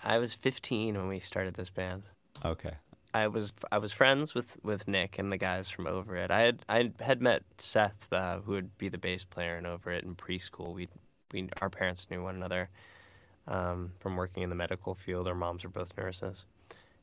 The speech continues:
Speaker 1: And we carpooled
Speaker 2: Okay.
Speaker 1: to preschool together and stuff like that. So we already knew each other really well. Uh, and the, the music thing was just a grand coincidence. But, um, Joey's Dilemma played a handful of shows,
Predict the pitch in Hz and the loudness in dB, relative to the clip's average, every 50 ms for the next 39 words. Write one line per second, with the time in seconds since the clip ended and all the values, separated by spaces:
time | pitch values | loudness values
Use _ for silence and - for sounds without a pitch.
0 | - - 123 123 117 113 120 110 - - 123 117 147 160 110 107 127 139 - - | -8 -4 0 0 2 2 0 2 6 6 6 6 6 6 4 4 2 0 -4 0
1 | - 107 - - - 110 107 101 92 92 - - - 98 113 95 90 92 92 92 | 0 0 0 0 0 0 0 0 -2 -8 -10 -8 -6 -2 0 0 0 0 -2 -2
2 | 90 - - 95 - - 95 92 - 90 92 90 - 131 143 151 135 85 120 131 | -4 -4 -4 -4 -4 -4 -6 -4 -4 -4 -4 0 2 4 6 6 8 10 10 8
3 | 135 123 120 135 139 127 - - 104 101 98 101 104 98 98 101 95 95 98 92 | 8 8 6 6 6 4 4 4 4 4 4 4 4 2 2 4 4 2 2 2
4 | 90 - - - - - - - - - - - - - - - - - - - | 0 -4 -14 -20 -20 -20 -20 -20 -20 -20 -20 -20 -20 -20 -20 -20 -20 -20 -20 -20
5 | _ _ _ _ _ _ - - - - 69 71 - - 131 120 113 113 113 - | _ _ _ _ _ _ -2 0 0 0 0 -2 -2 -2 0 0 0 0 -2 -4
6 | - - 110 107 110 117 135 139 135 - - - 117 113 107 107 101 107 - - | -4 -2 0 0 0 0 -2 -4 -4 -2 0 0 2 2 0 -2 -2 -4 -2 -2
7 | 98 90 - - 101 104 113 117 117 110 - - 104 101 104 104 - - 92 90 | -2 -2 0 2 4 4 4 4 2 2 0 0 0 2 2 2 2 0 0 0
8 | 87 85 - - - - - - - - - - _ _ _ _ _ _ _ _ | 0 -4 -6 -10 -16 -18 -20 -20 -20 -20 -20 -20 _ _ _ _ _ _ _ _
9 | _ - - 107 107 101 98 95 95 - - - - 104 104 101 104 107 104 101 | _ -4 -2 0 0 0 0 0 -2 -4 -4 -2 0 2 2 2 2 2 2 2
10 | 104 101 104 - - - - - 127 127 135 139 135 147 135 135 135 139 139 139 | 0 -2 -4 -8 -16 -2 4 8 8 8 8 6 4 6 8 8 8 8 8 6
11 | 131 - - 127 117 113 123 123 127 117 123 123 135 131 131 123 - - - 131 | 6 6 4 6 6 6 4 2 2 2 0 0 0 0 0 0 0 2 2 4
12 | 123 127 127 131 135 143 - - | 6 6 6 4 2 0 -4 -8